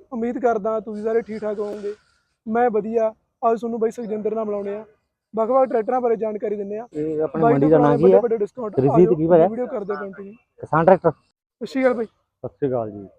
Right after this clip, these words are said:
Speaker 1: ਹੋਰ ਠੀਕ ਠਾਕ ਬਾਈ?
Speaker 2: ਬਹੁਤ ਵਧੀਆ ਜੀ, ਬਹੁਤ ਵਧੀਆ।
Speaker 1: ਮੰਡੀ ਦਾ ਮਾਹੌਲ ਕਿਵੇਂ ਚੱਲ ਰਿਹਾ ਬਾਈ?
Speaker 2: ਮੰਡੀ ਦਾ ਮਾਹੌਲ ਠੀਕ ਠਾਕ ਆ ਜੀ, ਵਧੀਆ।
Speaker 1: ਕਰੀਏ ਸਟਾਰਟ ਬਾਈ?
Speaker 2: ਹਾਂਜੀ, ਹਾਂਜੀ।
Speaker 1: ਮਹਿੰਦਰਾ ਦੋ ਸੌ ਡੀ ਆਈ, ਦੋ ਸੌ ਪਝੱਤਰ ਡੀ ਆਈ, ਮਾਡਲ ਦੋ ਹਜ਼ਾਰ ਛੇ, ਡਿਮਾਂਡ ਹੈਗੀ ਆ ਬਾਈ ਦੀ ਇੱਕ ਲੱਖ ਪੰਤਾਲੀ ਹਜ਼ਾਰ ਰੁਪਏ ਡਿਮਾਂਡ।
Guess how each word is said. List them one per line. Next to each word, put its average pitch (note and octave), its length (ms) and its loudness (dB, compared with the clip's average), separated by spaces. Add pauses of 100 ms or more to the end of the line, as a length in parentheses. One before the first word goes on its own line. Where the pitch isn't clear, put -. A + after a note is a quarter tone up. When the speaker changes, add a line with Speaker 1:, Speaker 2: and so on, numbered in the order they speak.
Speaker 1:
ਹੋਰ A#3 100 0
ਠੀਕ G#3 120 -10
ਠਾਕ C4 160 2
ਬਾਈ? B3+ 140 -6 (280)
Speaker 2:
ਬਹੁਤ B2+ 200 -2
ਵਧੀਆ B2+ 280 -2
ਜੀ, G#2 60 -12
ਬਹੁਤ A2 180 -12
ਵਧੀਆ। G#2 220 -12
Speaker 1:
ਮੰਡੀ A3+ 220 -6
ਦਾ A#3+ 80 0
ਮਾਹੌਲ C4 200 0
ਕਿਵੇਂ A3+ 200 -8
ਚੱਲ A3+ 140 -6
ਰਿਹਾ G#3+ 140 -6
ਬਾਈ? G3+ 160 -8 (220)
Speaker 2:
ਮੰਡੀ A#2 220 -6
ਦਾ D3 100 -4
ਮਾਹੌਲ C#3+ 240 -4
ਠੀਕ A#2+ 260 -6
ਠਾਕ G#2+ 160 -12
ਆ A2+ 40 -8
ਜੀ, A2+ 60 -8
ਵਧੀਆ। A#2+ 300 -8 (340)
Speaker 1:
ਕਰੀਏ C4 220 -6
ਸਟਾਰਟ C4+ 220 -4
ਬਾਈ? C4 160 -8 (280)
Speaker 2:
ਹਾਂਜੀ, B2 200 -8
ਹਾਂਜੀ। G#2 140 -16 (520)
Speaker 1:
ਮਹਿੰਦਰਾ A3+ 420 -4
ਦੋ G#3 200 -4
ਸੌ - 220 -14
ਡੀ A3+ 180 -4
ਆਈ, A#3+ 200 4 (260)
ਦੋ A#3+ 160 6
ਸੌ A3+ 80 0
ਪਝੱਤਰ A#3+ 340 -2
ਡੀ A3 200 -2
ਆਈ, G3 80 0 (680)
ਮਾਡਲ A#3 460 6
ਦੋ A3+ 240 8
ਹਜ਼ਾਰ B3 180 6
ਛੇ, B3 300 -8
ਡਿਮਾਂਡ A3+ 400 2
ਹੈਗੀ A#3+ 120 2
ਆ C4+ 60 0
ਬਾਈ A#3 180 4
ਦੀ A#3 120 -2
ਇੱਕ A3+ 180 -4
ਲੱਖ A#3 200 -2
ਪੰਤਾਲੀ A3+ 460 -4
ਹਜ਼ਾਰ A#3 160 0
ਰੁਪਏ A3 180 -2
ਡਿਮਾਂਡ। G3 300 -8